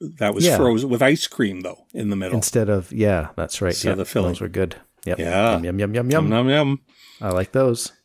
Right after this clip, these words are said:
Speaker 1: Just to stay with the candy a little bit longer, then
Speaker 2: Mm-hmm.
Speaker 1: there was the prepackaged candy as well. So,
Speaker 2: Mm-hmm.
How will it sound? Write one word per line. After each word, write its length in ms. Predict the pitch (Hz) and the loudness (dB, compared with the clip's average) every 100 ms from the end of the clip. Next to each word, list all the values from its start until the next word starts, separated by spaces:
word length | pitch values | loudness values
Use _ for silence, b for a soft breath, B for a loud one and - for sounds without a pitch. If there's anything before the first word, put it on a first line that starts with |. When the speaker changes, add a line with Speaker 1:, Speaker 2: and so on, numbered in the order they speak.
| - | -10
Speaker 1:
Just 220 | 151 139 - | -4 -2 0
to 60 | |
stay 160 | - 151 | 0 0
with 120 | 139 | 0
the 60 | - | -2
candy 320 | 151 131 123 | 0 2 4
a 60 | |
little 160 | 120 135 | 4 2
bit 140 | 135 139 | 2 2
longer, 440 | 113 113 117 117 | 2 2 2 2
then 200 | 110 131 | 2 4
Speaker 2:
Mm-hmm. 60 | 156 | 6
Speaker 1:
there 80 | 143 | 4
was 160 | - | 2
the 80 | - | -4
prepackaged 840 | - 151 - 143 147 - 123 - | -2 -2 0 0 0 0 -2 -4
candy 420 | - 117 104 104 95 | -4 -2 0 0 0
as 220 | 95 - | -2 0
well. 320 | 98 110 196 b b b b | 2 2 0 b b b b
So, 300 | - - 113 107 104 104 | -6 0 4 6 4 2
Speaker 2:
Mm-hmm. 760 | - - _ _ _ _ - | -2 -16 _ _ _ _ -20